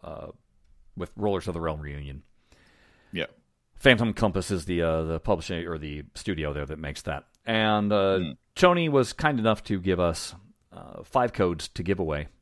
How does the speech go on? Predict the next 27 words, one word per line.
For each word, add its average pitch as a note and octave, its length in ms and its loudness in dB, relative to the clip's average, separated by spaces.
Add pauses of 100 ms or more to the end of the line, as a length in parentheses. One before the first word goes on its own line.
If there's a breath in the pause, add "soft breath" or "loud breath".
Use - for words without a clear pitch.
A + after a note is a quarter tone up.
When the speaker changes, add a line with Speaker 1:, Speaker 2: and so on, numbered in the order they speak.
(100)
Speaker 1:
for D2 540 -6
the - 120 -2
original B2 420 4
Rollers D#2 340 -4
of D#2 80 -6
the D2 60 -10
Realm. C2+ 240 -6 (880)
Speaker 2:
Yes. - 320 -10 (240 loud breath)
Speaker 1:
So F3 140 2
we F#3 200 4
need G#3 200 4
to E3 100 -4
give C#3 240 2
those G#2 320 2
codes E2+ 260 -2
away. C3 300 2 (1700 soft breath)
Now, A#2+ 540 4
obviously, F3+ 520 4
we B2 100 6
would A#2+ 120 2
love D3+ 200 4
to C#3 100 -4
give C3 180 2
it C3 100 -6
to C#3 120 -4
people E3+ 360 2
that C#3+ 180 -4